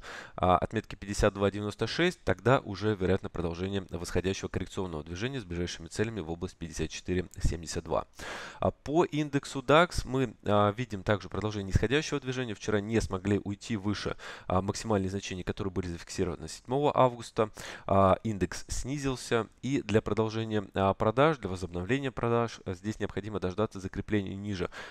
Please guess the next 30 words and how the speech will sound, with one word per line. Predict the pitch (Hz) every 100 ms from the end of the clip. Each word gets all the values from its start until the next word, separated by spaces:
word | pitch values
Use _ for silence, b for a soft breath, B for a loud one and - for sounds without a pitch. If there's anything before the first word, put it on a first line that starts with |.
| B
минимальных | 101 110 107 95 90
значений, | 98 - 90
которые | 95 - 95
были | 87 92 85 -
отмечены | 92 107 101 104
вчера. | - 123 147 175
То | 131
есть | -
сценарий | - 120 113
основной — | 104 104 113 110 113 107
это | - 101
отметка | 107 104 -
двенадцать | 92 98 95 - -
тысяч | 95 90
сто | - 101
восемьдесят | 92 95 90 90
пять. | 98 90 - B B
Ближайшая | - 104 113 104 - 98
цель — | - 101 82
это | 92 104
движение | 92 101 104 95 90
уже | 90 98 90
в | 90
область | 104 95 90
двенадцать | 101 98 92 -
тысяч | - 104 101 - B B B
ноль | 98 113 143
девяносто | 156 151 147 - 139
пять, | 131 127 -
об-, | - 98